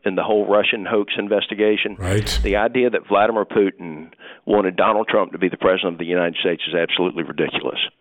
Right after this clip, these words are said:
Speaker 1: He wanted anybody but Donald Trump to be the president of the United States, and I can assure, can assure you Vladimir Putin wouldn't be looking at moving into the Ukraine right now if Donald Trump were still the president of the United States.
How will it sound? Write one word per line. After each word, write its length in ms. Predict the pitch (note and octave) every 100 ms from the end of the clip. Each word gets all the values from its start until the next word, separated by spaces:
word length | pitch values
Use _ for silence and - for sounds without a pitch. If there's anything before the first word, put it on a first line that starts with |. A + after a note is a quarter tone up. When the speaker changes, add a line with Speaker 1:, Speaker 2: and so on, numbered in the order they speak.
| _ - -
Speaker 1:
He 180 | A2+ B2+
wanted 380 | B2 A#2 F#2+ -
anybody 460 | A#2 A2+ G2+ F#2+
but 340 | F2 G#2 G2 -
Donald 260 | F2 E2
Trump 200 | F2+ E2
to 80 | E2
be 100 | E2
the 60 | E2
president 300 | F2+ E2 E2
of 40 |
the 20 |
United 260 | E2 E2 D#2+
States, 260 | - F2 F2+
and 80 | -
I 80 | F#2
can 120 | -
assure, 240 | - - - _ -
can 140 | G2+
assure 260 | D#2+ - G#2+
you 140 | F#2
Vladimir 360 | F2 G2 G#2 F#2
Putin 380 | - G#2 F2+ F2
wouldn't 220 | G2 F#2
be 80 | F#2
looking 240 | F#2+ -
at 60 | F2+
moving 220 | F#2 F2+
into 220 | F2 -
the 80 | E2
Ukraine 420 | D2+ - G2 F#2+
right 200 | E2+ D#2+
now 340 | D#2+ D#2+ D#2+ - - - - -
if 140 | F#2
Donald 260 | - F2+ E2
Trump 220 | F#2+ E2+
were 100 | E2
still 180 | - F#2+
the 80 | -
president 320 | - D#2 D2+
of 40 | C#2+
the 60 |
United 260 | C#2+ C#2 C2
States. 320 | - C2+ A1